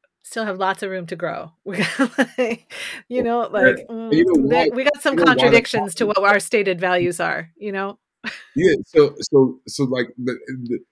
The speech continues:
Speaker 2: the tension that we see now, the same
Speaker 1: Yeah.
Speaker 2: tension we saw in the fifties and sixties, right? And the same tension we saw in the, in the tens and twenties, right?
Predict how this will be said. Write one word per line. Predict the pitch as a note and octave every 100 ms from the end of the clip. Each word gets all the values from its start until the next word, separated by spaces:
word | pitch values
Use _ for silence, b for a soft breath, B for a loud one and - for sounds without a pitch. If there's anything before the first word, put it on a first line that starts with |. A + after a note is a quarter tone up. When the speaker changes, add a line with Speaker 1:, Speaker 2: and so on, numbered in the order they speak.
| _ B2+
Speaker 2:
the |
tension | A#2 - B3+ D#4+ - F#2+ D#2+
that | F#2 A2
we | G#2+
see | - A2+
now, | F#2 E2 D2 D2+ D2+ _ _ _ _
the | - G3
same | A3
Speaker 1:
Yeah. | G3+ F#3
Speaker 2:
tension | G3 F#3
we | E3+
saw | D3+ E3 D#3 - D#3
in | D#3 D#3 D3
the | C#3 D#3+
fifties | D3+ C#3+
and | C#3+
sixties, | - - - E2+ - _ _ _ _
right? | G#2+ B2 C#3+ B2
And | A#2+
the |
same | A2+ C3 B2+
tension | B2+ C3
we | B2
saw | A#2+ A#2+ B2 A#2
in | A#2+
the, | A#2+ A2+ -
in | A2+
the | A2
tens | A2 C3 C3+ C3
and | C3+
twenties, | E3+ G#3+ F2 -
right? | A#2+ A#2